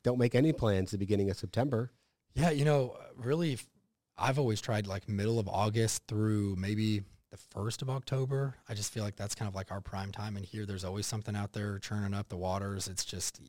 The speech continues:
Speaker 2: you kind of feel, you have that l-, little bit of anxiety in the back of your head
Speaker 1: Oh,
Speaker 2: of, like,
Speaker 1: yeah.
Speaker 2: "Oh, you plan this trip and you have money tied to it." And then you're like, "But what if?" You know, and, you know, that's just, it's better to
Speaker 1: That's
Speaker 2: just
Speaker 1: why
Speaker 2: not have it
Speaker 1: if
Speaker 2: planned.
Speaker 1: you're in our field, you have to buy the travel insurance.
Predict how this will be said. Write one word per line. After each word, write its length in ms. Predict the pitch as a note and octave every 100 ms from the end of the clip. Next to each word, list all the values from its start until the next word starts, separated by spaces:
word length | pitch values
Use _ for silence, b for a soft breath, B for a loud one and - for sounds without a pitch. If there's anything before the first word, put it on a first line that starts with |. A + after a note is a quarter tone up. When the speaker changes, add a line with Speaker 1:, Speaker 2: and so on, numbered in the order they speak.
| -
Speaker 2:
you 100 | G2
kind 240 | G2+ A#2+ A2+
of 80 |
feel, 420 | - - G#2 G#2 F#2+ _ _ _ _ _ _
you 160 | -
have 120 | C#3+ D3
that 180 | C#3+
l-, 240 | D2+ B2 C3+ C#3+
little 200 | D3 C3
bit 140 | B2
of 140 | A#2+
anxiety 360 | G#2+ G#2+ G#2 A#2+
in 60 | A2+
the 80 |
back 160 | G2+ G#2
of 60 | -
your 100 | F#2+
head 140 | A#2+
Speaker 1:
Oh, 60 | G3
Speaker 2:
of, 60 | D#3
like, 120 | F3+
Speaker 1:
yeah. 40 | C#3
Speaker 2:
"Oh, 200 | C#3 C3+
you 120 | A#2
plan 320 | A2 B2+ C3
this 160 | A2+ -
trip 280 | - D3+
and 80 | A#2+
you 80 | G#2
have 80 | F#2+
money 220 | G#2 C#3+
tied 300 | B2 A2 G2
to 180 | - G2+
it." 100 | F#2+
And 100 | G2
then 80 | G2+
you're 100 | G2
like, 160 | F#2 F#2+ _
"But 200 | F2 -
what 220 | F3+ F#3
if?" 360 | G3 C3+ - -
You 120 | A#2
know, 160 | B2 B2+
and, 140 | B2 A2 b b b _ _ _ _
you 100 | G#2
know, 200 | F2+ F2+ -
that's 180 | F#2+
just, 240 | - - -
it's 120 | -
better 220 | - C3
to 20 | A2
Speaker 1:
That's 120 | A2+
Speaker 2:
just 80 | C3+
Speaker 1:
why 320 | A#2+ A#2 A2
Speaker 2:
not 140 | G#2
have 140 | F#2 F#2+
it 40 |
Speaker 1:
if 60 | A#2+
Speaker 2:
planned. 140 | -
Speaker 1:
you're 140 | B2+ C#3+
in 60 |
our 120 | D3 D3
field, 460 | - B2+ G2 G#2 - _
you 100 | F2
have 300 | F2 G2+ A2 -
to 60 |
buy 340 | G#2 G2 F#2+ F#2
the 100 | F#2
travel 360 | F2 G#2 F2+ F2
insurance. 460 | E2+ _ _ _